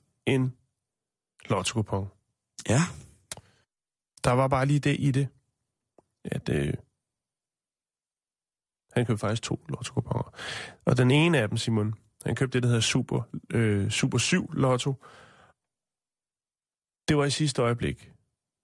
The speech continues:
Speaker 1: og det vidste han også godt.
Speaker 2: Det var sådan lige op til, at der
Speaker 1: Det
Speaker 2: skulle
Speaker 1: var
Speaker 2: trækkes, eller
Speaker 1: lige
Speaker 2: hvad?
Speaker 1: op til den helt store. Og den første lotto-kupon,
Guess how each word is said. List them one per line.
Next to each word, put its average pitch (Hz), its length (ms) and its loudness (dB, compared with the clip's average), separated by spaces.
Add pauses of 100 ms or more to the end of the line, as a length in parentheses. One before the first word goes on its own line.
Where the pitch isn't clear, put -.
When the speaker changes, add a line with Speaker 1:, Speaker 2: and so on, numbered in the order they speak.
(140)
Speaker 1:
og 110 100 0
det 127 100 0
vidste 127 260 0
han 113 100 2
også 98 140 -4
godt. - 320 -10 (560)
Speaker 2:
Det 107 60 2
var 104 60 4
sådan 104 180 2
lige 110 240 4
op 104 120 0
til, - 140 -2
at 98 340 0
der 95 60 0
Speaker 1:
Det - 20 0
Speaker 2:
skulle 143 120 2 (120)
Speaker 1:
var 90 60 2
Speaker 2:
trækkes, 92 260 -4
eller 160 120 2
Speaker 1:
lige 190 120 4
Speaker 2:
hvad? 147 80 2
Speaker 1:
op 135 160 -2
til 151 160 -2
den 135 80 0
helt 127 220 0
store. 92 340 -2 (800)
Og 127 80 2
den 123 100 -4
første 156 320 2
lotto-kupon, 123 680 0